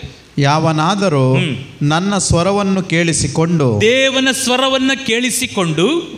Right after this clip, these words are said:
Speaker 1: ಬಾಗಿಲನ್ನು ತೆರೆದರೆ,
Speaker 2: ನಿಮ್ಮ ಹೃದಯವನ್ನ ತೆರೆದರೆ,
Speaker 1: ನಾನು ಮನೆಯೊಳಗೆ ಪ್ರವೇಶಿಸುತ್ತೇನೆ.
Speaker 2: ನಾನು ನಿಮ್ಮ ಹೃದಯವನ್ನ ಪ್ರವೇಶಿಸುತ್ತೇನೆ.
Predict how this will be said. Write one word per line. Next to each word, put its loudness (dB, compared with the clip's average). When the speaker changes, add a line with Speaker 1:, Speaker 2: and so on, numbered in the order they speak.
Speaker 1:
ಬಾಗಿಲನ್ನು 0
ತೆರೆದರೆ, 0
Speaker 2:
ನಿಮ್ಮ 0
ಹೃದಯವನ್ನ 0
ತೆರೆದರೆ, -2
Speaker 1:
ನಾನು 2
ಮನೆಯೊಳಗೆ 0
ಪ್ರವೇಶಿಸುತ್ತೇನೆ. 0
Speaker 2:
ನಾನು 2
ನಿಮ್ಮ 2
ಹೃದಯವನ್ನ 0
ಪ್ರವೇಶಿಸುತ್ತೇನೆ. -2